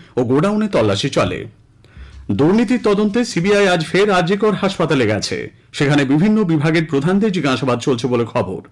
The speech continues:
ধৃত চিকিৎসক আশিস পাণ্ডেকে নিয়েও খোঁজ খবর চালাচ্ছে সিবিআই। উপনির্বাচনের কারণে কয়েকটি এলাকা বাদ রেখে রাজ্যে আবাস যোজনার সমীক্ষার কাজ শুরু হয়েছে। সোমবার থেকে শুরু হওয়া এই সমীক্ষায় এ পর্যন্ত দু লক্ষের বেশি উপভোক্তাদের বাড়ি বাড়ি গিয়ে তথ্য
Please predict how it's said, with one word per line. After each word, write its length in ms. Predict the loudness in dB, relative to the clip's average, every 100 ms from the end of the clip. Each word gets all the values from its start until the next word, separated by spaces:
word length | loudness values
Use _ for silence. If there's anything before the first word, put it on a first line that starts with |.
| _ _ _
ধৃত 280 | -2 0 2 0
চিকিৎসক 480 | 0 -2 -2 -2 0
আশিস 300 | -2 -4 -4
পাণ্ডেকে 400 | -2 0 0 0 0
নিয়েও 260 | 2 2 0 -2 -14
খোঁজ 200 | -4 -4 -2
খবর 240 | -6 -6
চালাচ্ছে 460 | -4 -4 -4 -6 -8 -10 -16 _
সিবিআই। 460 | -4 -2 -2 -4 -10 -16 _ _ _ _ -20 -20 -20 _
উপনির্বাচনের 680 | -4 0 0 0 0 0 0
কারণে 300 | 0 2 2 2
কয়েকটি 300 | 0 0 2
এলাকা 240 | 2 0
বাদ 260 | 0 0 0
রেখে 280 | 0 0 0
রাজ্যে 300 | 0 0 2 0
আবাস 240 | 2 0
যোজনার 380 | 0 0 0 0
সমীক্ষার 360 | 0 0 0 -2
কাজ 140 | -2
শুরু 200 | 0 0
হয়েছে। 340 | 2 0 -2 -6 -8 -16 _ -8
সোমবার 340 | 0 2 2 0
থেকে 180 | -2 -2
শুরু 200 | 2 2
হওয়া 180 | 4 2
এই 80 | 0
সমীক্ষায় 480 | 0 0 0 0 0
এ 20 |
পর্যন্ত 340 | 0 0 0 0
দু 140 | 2
লক্ষের 340 | 2 0 -2 0
বেশি 200 | 0 0
উপভোক্তাদের 640 | 0 2 0 0 0 0 -2 -10 -12 -4
বাড়ি 260 | -2 2 2
বাড়ি 200 | 2 0
গিয়ে 160 | 0 0
তথ্য 240 | 0 0